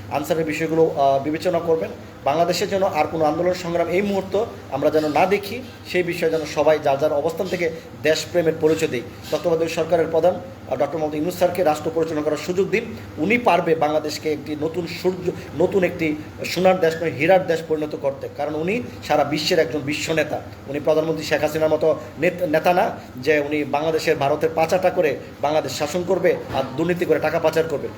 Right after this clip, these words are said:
ডক্টর ইউনূস একদিনের মধ্যে এক হাজার কোটি টাকা উনি জোগাড় করে ফেলেছেন বন্যা দুর্গত মানুষের জন্য, যা হাসিনা হাজার বছর চেষ্টা করলেও পারতো না। তো যে যেখানে আছেন ভালো থাকবেন। আমি আবারও বলছি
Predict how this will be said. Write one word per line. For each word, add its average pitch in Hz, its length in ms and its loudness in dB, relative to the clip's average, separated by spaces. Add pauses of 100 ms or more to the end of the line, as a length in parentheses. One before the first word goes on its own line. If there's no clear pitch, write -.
(200)
ডক্টর 151 280 0
ইউনূস 170 280 0 (140)
একদিনের 208 380 2
মধ্যে 185 200 4
এক 180 240 4
হাজার 180 240 4
কোটি 180 220 -8
টাকা 160 260 2 (440)
উনি 156 240 0
জোগাড় 170 320 4
করে 165 140 4
ফেলেছেন 156 320 0
বন্যা 151 220 0
দুর্গত 151 320 -2
মানুষের 139 320 -2
জন্য, 131 180 -4 (260)
যা 147 100 2
হাসিনা 170 400 2
হাজার 165 320 4
বছর 160 280 0 (260)
চেষ্টা 180 240 0
করলেও 147 260 0
পারতো 139 260 0
না। 127 80 -4 (420)
তো 139 80 -2
যে 175 320 2
যেখানে 175 280 4
আছেন 180 200 -4
ভালো 156 200 0
থাকবেন। 175 320 -2 (260)
আমি 147 120 -2
আবারও 156 260 6
বলছি 214 400 -2